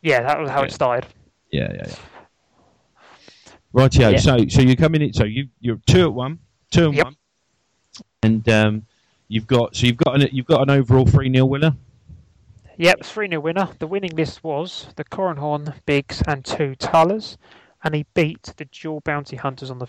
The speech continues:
Speaker 1: in the final.
Speaker 2: Ooh, okay. See, dual bounty
Speaker 1: Uh,
Speaker 2: hunters, I never thought that could work, but I've seen a few people sort of, well, they place, definitely placed higher than me, but then they've got dual bounty hunters, and you think, "Gee, that's not too, you're not done too bad there."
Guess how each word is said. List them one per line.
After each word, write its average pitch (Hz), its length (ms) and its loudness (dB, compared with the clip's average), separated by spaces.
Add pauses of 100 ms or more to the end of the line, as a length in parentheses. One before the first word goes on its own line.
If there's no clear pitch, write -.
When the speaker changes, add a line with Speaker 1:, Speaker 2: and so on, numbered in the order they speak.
Speaker 1:
in 143 80 -8
the 127 60 -4
final. 117 400 -4 (280)
Speaker 2:
Ooh, 107 460 2 (100)
okay. 98 300 -4 (1160)
See, 165 140 -2
dual 208 180 2
bounty 160 260 4
Speaker 1:
Uh, 131 100 -8
Speaker 2:
hunters, 113 200 -6
I 147 40 -2
never 165 240 -4
thought 143 220 -4
that 135 160 -6
could 135 180 -8
work, 127 280 -2
but 113 120 0
I've 123 100 -8
seen 143 180 0
a 120 40 -4
few 147 180 -6
people 110 340 0
sort 98 220 -2
of, - 140 -14
well, 104 160 -8
they 82 60 -12
place, 113 260 -2
definitely 104 360 -2
placed 101 200 -2
higher 101 160 -6
than 92 160 -2
me, 90 180 -6
but 95 120 -16
then 101 120 -4
they've 98 120 -6
got 95 180 -10
dual 92 140 -2
bounty 85 260 -12
hunters, - 260 -16
and 107 60 -4
you 104 60 -4
think, 104 200 -8 (280)
"Gee, 110 100 0
that's - 120 -2
not - 160 -6
too, - 140 -10 (520)
you're 127 120 4
not 92 80 2
done 104 140 4
too 110 180 6
bad 165 220 2
there." 110 200 -4